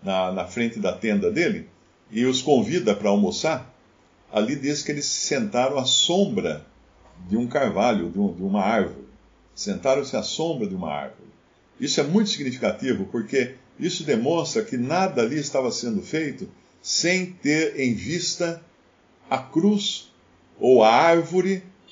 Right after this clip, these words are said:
que um dia ficaria fincada no monte, no monte da Caveira, o Calvário, com o Senhor pregado nela.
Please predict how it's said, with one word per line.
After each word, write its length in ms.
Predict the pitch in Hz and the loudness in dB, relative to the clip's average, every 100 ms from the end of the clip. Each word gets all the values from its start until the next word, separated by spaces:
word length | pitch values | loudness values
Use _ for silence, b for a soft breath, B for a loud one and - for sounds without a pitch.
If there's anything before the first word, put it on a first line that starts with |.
| - | -12
que 100 | - | -4
um 180 | 143 110 | 0 0
dia 360 | 104 185 180 170 | 0 2 2 0
ficaria 560 | - 143 135 117 143 | -8 -2 2 2 0
fincada 640 | - 131 104 123 123 123 120 - - - - | -2 -6 -2 0 0 0 -8 -16 -20 -16 -4
no 180 | 110 | 0
monte, 320 | 107 117 117 110 | 2 2 0 -2
no 380 | 101 104 104 | -4 -2 0
monte 720 | 101 107 110 110 107 95 85 78 - _ _ - | 2 2 0 -2 0 0 -2 -6 -14 _ _ -6
da 100 | 104 | -4
Caveira, 580 | - 95 98 151 101 80 | 0 -2 0 2 2 -2
o 60 | |
Calvário, 540 | 85 98 80 131 143 - - _ _ _ _ _ - | -4 -2 0 0 0 -2 -12 _ _ _ _ _ -4
com 100 | 110 | -2
o 80 | |
Senhor 420 | 107 127 101 107 107 | -2 0 4 6 6
pregado 460 | 110 95 95 101 | 2 2 0 0
nela. 340 | 95 82 73 | -2 -2 -4